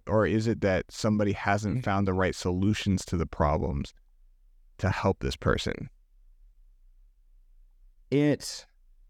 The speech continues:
Speaker 2: can be purely mental, but there's always a physical component that we can bring light to. It's, I had one case, actually.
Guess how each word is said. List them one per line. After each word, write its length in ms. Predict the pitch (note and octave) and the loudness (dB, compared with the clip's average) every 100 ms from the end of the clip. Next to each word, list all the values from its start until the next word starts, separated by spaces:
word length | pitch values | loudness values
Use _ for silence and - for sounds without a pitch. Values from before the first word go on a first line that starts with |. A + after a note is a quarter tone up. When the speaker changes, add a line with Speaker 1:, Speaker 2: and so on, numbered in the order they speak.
| _ _ _ _ _ _ - _ | _ _ _ _ _ _ -20 _
Speaker 2:
can 440 | - D#3 D#3 E3 E3 | -4 0 2 4 4
be 200 | D#3+ D#3 | 4 2
purely 400 | - C3 C3+ C3 | 0 0 2 2
mental, 480 | A2+ A2 F3 G#3+ - _ _ | 0 0 0 -2 -4 _ _
but 200 | - A#2+ | 0 2
there's 200 | C3 B2 - | 0 -2 -2
always 440 | A#2+ C3+ D3 C#3 | 0 2 2 0
a 60 | B2+ | -4
physical 460 | - B2+ C3 C3 | -2 -2 0 0
component 420 | C3+ A#2+ A#2 A2+ | 0 0 2 2
that 80 | F#2+ | 4
we 160 | A#2 A#2 | 2 2
can 140 | A2+ | 0
bring 220 | A2 G#2+ | 0 0
light 280 | G2 G2 A#2 | 2 0 0
to. 200 | - F#3+ - _ _ _ _ | -2 -2 -4 _ _ _ _
It's, 240 | - - - A#2 | -8 -8 -6 0
I 120 | B2 | 2
had 220 | C#3 B2+ | 2 2
one 360 | A#2 A#2+ A2 - _ - - | 0 2 2 0 _ -20 -4
case, 320 | - G#2 - - | 0 0 -2 -6
actually. 420 | - - - | -6 -4 -4